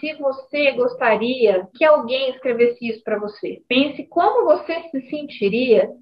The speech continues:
ao ler isso que você tá escrevendo pra você. Alguém escreveu isso e você tá lendo pra você. Você ia se sentir bem? Se você falou, "Não, putz, ia pegar mal, eu ia ficar chateado, eu ia ficar deprimido e tal." Então,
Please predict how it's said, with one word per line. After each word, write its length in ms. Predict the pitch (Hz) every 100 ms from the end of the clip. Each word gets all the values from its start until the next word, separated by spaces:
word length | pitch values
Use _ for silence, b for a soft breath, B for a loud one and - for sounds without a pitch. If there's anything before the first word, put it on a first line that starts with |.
| -
ao 320 | 277 294 262
ler 340 | 254 285 294
isso 320 | 247 269 269
que 80 | -
você 260 | 247 254 254
tá 140 | -
escrevendo 840 | 247 - 254 220 214 220 226 240 - _ _ _ _ _ _
pra 180 | 277 330
você. 500 | 392 - - 190 - -
Alguém 340 | 214 208 233
escreveu 460 | 262 294 277 269 294
isso 220 | 285 -
e 40 | 269
você 280 | 269 -
tá 200 | 277 285
lendo 340 | 254 226 240 262
pra 160 | 254 262
você. 420 | 277 - - 202 - _ _
Você 120 | - 302
ia 120 | 302
se 60 |
sentir 260 | - 208 208
bem? 340 | 196 214 190 -
Se 260 | 220 208 202
você 240 | 202 202
falou, 200 | 233 254
"Não, 360 | 196 196 220 247
putz, 320 | - 233 -
ia 100 | 208
pegar 300 | 208 196 202
mal, 540 | 202 196 196 214 208 202
eu 100 | 202
ia 160 | 202 208
ficar 160 | -
chateado, 800 | 226 - - 208 190 196 202 185
eu 60 | 190
ia 100 | 190
ficar 240 | - 208
deprimido 540 | 208 - 208 196 196
e 80 | 202
tal." 220 | 208 202 208
Então, 320 | 208 220